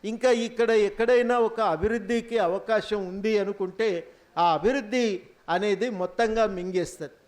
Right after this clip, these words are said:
మాకు చాలా గుర్తుంది, మ్, బేగంపేటలోనే పోలవరం మీద చర్చ జరిగింది. బయట మైదాన ప్రాంతాల నుంచి వచ్చిన వాళ్ళు ప్రాజెక్టులు కట్టకపోతే అభివృద్ధి ఎట్లయితుందని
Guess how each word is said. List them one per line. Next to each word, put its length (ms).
మాకు 220
చాలా 220
గుర్తుంది, 760
మ్, 220
బేగంపేటలోనే 1120
పోలవరం 540
మీద 160
చర్చ 440
జరిగింది. 420
బయట 340
మైదాన 520
ప్రాంతాల 520
నుంచి 280
వచ్చిన 280
వాళ్ళు 260
ప్రాజెక్టులు 600
కట్టకపోతే 640
అభివృద్ధి 500
ఎట్లయితుందని 600